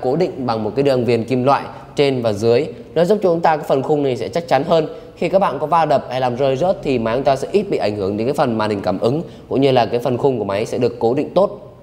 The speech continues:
tuyệt vời. Nhìn chung là Find bảy A là một trong những cái sản phẩm có thiết kế rất là xuất sắc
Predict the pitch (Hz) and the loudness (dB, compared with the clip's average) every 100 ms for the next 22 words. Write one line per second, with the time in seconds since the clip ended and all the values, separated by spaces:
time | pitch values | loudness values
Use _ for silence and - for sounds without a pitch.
0 | - 123 127 117 - - - 151 185 170 | -4 2 4 2 -2 -14 -2 0 2 2
1 | 151 151 147 123 135 135 127 110 110 113 | 2 2 2 2 0 0 2 2 0 0
2 | 135 123 92 127 131 101 92 120 156 - | 0 -2 -2 -2 -2 -2 -2 -2 -4 0
3 | 117 127 175 165 160 190 | 2 2 -2 -2 0 0